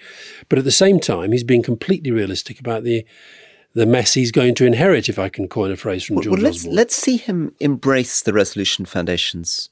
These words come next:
Speaker 2: economic policies. That
Speaker 1: Or turn it into a strategy.
Speaker 2: would be really great, yeah.
Speaker 1: Yeah, 'cause the thing about the, the Resolution Foundation thing, it's not a budget, it's not saying this is, but it's signalling. It's signalling the directions and the big themes that you need
Speaker 2: It'd
Speaker 1: to
Speaker 2: be
Speaker 1: address.
Speaker 2: lovely
Speaker 1: And I
Speaker 2: to
Speaker 1: think
Speaker 2: do
Speaker 1: that's
Speaker 2: that,
Speaker 1: what
Speaker 2: yeah.
Speaker 1: we're missing from
Speaker 2: And,
Speaker 1: our
Speaker 2: and I also
Speaker 1: politics.
Speaker 2: just,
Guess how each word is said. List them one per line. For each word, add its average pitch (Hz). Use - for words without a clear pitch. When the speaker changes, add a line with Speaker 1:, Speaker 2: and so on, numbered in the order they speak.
Speaker 2:
economic 92
policies. 80
That 123
Speaker 1:
Or 143
turn 214
it 214
into 170
a 147
strategy. 120
Speaker 2:
would 120
be 120
really 123
great, -
yeah. 123
Speaker 1:
Yeah, 123
'cause 190
the 190
thing 311
about 285
the, 175
the 175
Resolution 180
Foundation 135
thing, 104
it's 190
not 294
a 214
budget, 123
it's 151
not 202
saying 147
this 143
is, 147
but 156
it's 170
signalling. 120
It's 147
signalling 190
the 147
directions 131
and 110
the 107
big 131
themes 131
that 110
you 120
need 117
Speaker 2:
It'd 113
Speaker 1:
to 127
Speaker 2:
be 123
Speaker 1:
address. 123
Speaker 2:
lovely 147
Speaker 1:
And 170
I 214
Speaker 2:
to 208
Speaker 1:
think 208
Speaker 2:
do 170
Speaker 1:
that's 151
Speaker 2:
that, 165
Speaker 1:
what 143
Speaker 2:
yeah. 135
Speaker 1:
we're 135
missing 165
from -
Speaker 2:
And, 202
Speaker 1:
our 190
Speaker 2:
and 214
I 269
also -
Speaker 1:
politics. 466
Speaker 2:
just, -